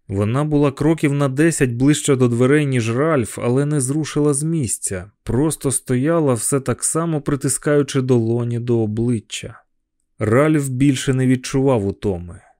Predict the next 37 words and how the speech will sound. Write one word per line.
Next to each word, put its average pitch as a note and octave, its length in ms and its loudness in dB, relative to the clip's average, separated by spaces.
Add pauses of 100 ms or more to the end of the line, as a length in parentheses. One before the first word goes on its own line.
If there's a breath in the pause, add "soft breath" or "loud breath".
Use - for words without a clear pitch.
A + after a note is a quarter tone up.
(120)
Він A#2 340 0
кинувся B2 460 2
до A#2 120 2
дверей, B2 440 4
розчинив C3 640 2
їх D3 260 2
і C3 80 6
вибіг B2+ 480 4
на C#3 100 2
вулицю. A2+ 760 -2 (260)
І G#2 200 -2
наспів A#2+ 520 0
саме C3 300 2
вчасно, B2 680 0
щоб A2 320 0
обхопити C3 680 2
Елен C#3 300 4
за B2 120 2
плечі, C3+ 540 0
коли A#2 260 2
вона, C3+ 280 2
ударившись C3 680 2
стегном C#3 520 2
об A#2 120 -2
скриньку C#3 500 0
із A#2 120 2
морозивом, A#2+ 760 2
на A2+ 120 -2
щастя, D3+ 600 0
хоч C#3+ 300 -2
не D3+ 120 2
тим, D3+ 300 0
на A2 120 2
якому A2+ 380 2
вона A#2 180 -2
тримала B2 420 0
Наталі, A#2+ 640 0